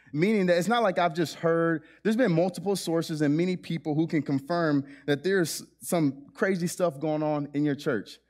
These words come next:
He says that there is sexual immorality among you. And so here, when he's talking about sexual immorality, he is talking about anything outside of God's design for sex, which is be-, in marriage between a man and a woman. And so when he says that there is,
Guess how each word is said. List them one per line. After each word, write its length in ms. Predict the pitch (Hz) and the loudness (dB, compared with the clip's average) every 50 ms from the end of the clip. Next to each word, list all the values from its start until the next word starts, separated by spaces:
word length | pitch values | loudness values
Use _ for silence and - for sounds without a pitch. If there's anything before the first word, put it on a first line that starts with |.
| _ _ _ _ _ | _ _ _ _ _
He 80 | 175 | -4
says 180 | 165 - 208 180 | 0 0 0 2
that 180 | 180 190 - - | 2 0 0 0
there 160 | 190 180 165 | -2 -2 -2
is 340 | - - 175 190 202 - - | 0 0 0 0 0 -2 -2
sexual 440 | - 180 165 - - 185 160 147 | -2 -2 -2 -2 -6 -4 -4 -2
immorality 600 | - 147 151 147 143 143 143 139 139 139 135 131 120 | -2 -2 -2 -2 0 0 2 2 2 0 0 -2 -4
among 320 | 117 120 135 143 139 123 | -2 -2 -2 0 -2 -2
you. 180 | 104 92 82 - _ _ _ _ _ _ - | -4 -6 -10 -10 _ _ _ _ _ _ -4
And 80 | - 143 | -2 -2
so 140 | - 185 170 | 0 0 0
here, 240 | 165 175 214 226 208 | 0 0 0 0 0
when 80 | 190 | 0
he's 160 | 180 170 - | -2 -4 -2
talking 300 | - 190 180 185 - 202 | -2 -2 -2 -2 -4 -4
about 240 | 180 170 165 156 151 | -2 0 0 0 -2
sexual 420 | - - 175 170 170 - 175 160 143 | 0 -2 -2 -2 -2 -4 -4 -2 -2
immorality, 640 | 160 156 143 139 147 156 160 156 139 131 131 123 - - - _ | -2 -2 0 0 2 2 2 2 0 -2 -4 -4 -6 -16 -8 _
he 80 | - 214 | 0 0
is 140 | 196 - | 0 0
talking 260 | - 220 208 214 226 214 | 2 0 0 2 0 0
about 140 | 190 165 | -2 0
anything 380 | - 180 190 196 180 - 190 175 - | 0 -2 -4 -4 -4 -4 -6 -4 -2
outside 440 | 151 165 170 151 - 175 160 160 156 | -2 -2 -2 -2 -2 0 0 0 0
of 140 | 147 139 | -2 -2
God's 280 | 135 160 156 151 147 139 | 0 0 2 2 0 -2
design 380 | 143 143 135 135 151 147 147 143 | -4 -8 -4 -2 -2 -2 -2 -4
for 120 | - 147 | -6 -10
sex, 360 | 135 - - 143 135 135 135 | -10 -6 -4 -4 -4 -4 -6
which 160 | 135 131 131 | -12 -10 -8
is 80 | 139 131 | -8 -6
be-, 160 | 127 139 139 - | -6 -6 -6 -2
in 220 | 156 156 160 147 | -2 0 2 2
marriage 220 | 139 139 139 139 135 | 2 2 0 -2 -4
between 260 | 139 135 - 160 143 | -6 -6 -6 -4 -2
a 60 | 131 | 0
man 320 | 123 123 123 131 135 127 127 - - - _ _ | 0 0 0 -2 -4 -6 -8 -12 -20 -20 _ _
and 120 | - 135 139 | -4 -2 0
a 40 | |
woman. 400 | 131 139 156 151 135 104 90 85 - - - _ _ _ _ _ _ _ | 2 2 2 2 2 0 -2 -6 -12 -18 -20 _ _ _ _ _ _ _
And 120 | 123 131 | -6 -4
so 160 | - - 170 156 | 0 2 2 2
when 160 | 156 165 175 | 4 2 2
he 80 | 185 | 0
says 260 | 185 - - 202 196 165 | 0 0 0 0 2 2
that 200 | 180 175 170 175 | 0 -2 0 0
there 140 | 185 151 135 | 0 0 0
is, 440 | - 170 214 233 208 180 151 147 | 0 0 2 2 2 2 0 -2